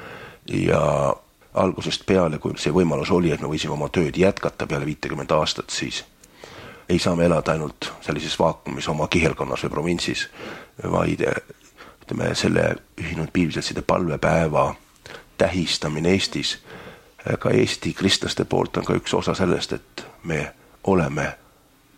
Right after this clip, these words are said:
üks Kristuses üle kogu maailma. Ja samas oleme ka tänulikud Jumalale selle eest, et see piiblitöö kogu maailmas toimub,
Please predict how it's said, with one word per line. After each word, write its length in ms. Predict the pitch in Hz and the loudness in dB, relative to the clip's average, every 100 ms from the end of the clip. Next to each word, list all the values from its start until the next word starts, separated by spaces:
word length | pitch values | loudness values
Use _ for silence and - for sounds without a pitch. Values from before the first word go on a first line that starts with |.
| - | 2
üks 380 | 95 - - - | 2 0 -6 -4
Kristuses 600 | - 92 - - 64 - - _ - | 0 0 0 -4 -4 -6 -10 _ -4
üle 140 | 76 73 | -2 0
kogu 180 | 85 | 2
maailma. 520 | 110 92 - - - - _ - - - - - - - | 2 2 0 -6 -16 -20 _ -20 -20 -18 -16 -16 -14 -4
Ja 280 | 95 90 87 85 76 - | 2 4 4 2 0 -2
samas 320 | 92 80 80 | -2 -2 0
oleme 240 | 80 78 | 0 0
ka 100 | 80 | 0
tänulikud 580 | 92 92 73 - - - - - | 2 2 0 -4 -8 -8 -12 -6
Jumalale 440 | 98 95 76 69 71 | 0 2 4 2 2
selle 260 | 85 82 73 | 0 2 0
eest, 160 | - | -2
et 100 | - | -6
see 200 | - 58 - - _ _ - - - | -4 -4 -4 -10 _ _ -20 -18 -4
piiblitöö 560 | 87 71 73 87 71 69 - _ _ _ - | -2 -2 0 0 0 -4 -12 _ _ _ -4
kogu 140 | 87 92 | 0 4
maailmas 360 | 104 64 - | 2 0 -6
toimub, 360 | - 67 - | -4 -4 -6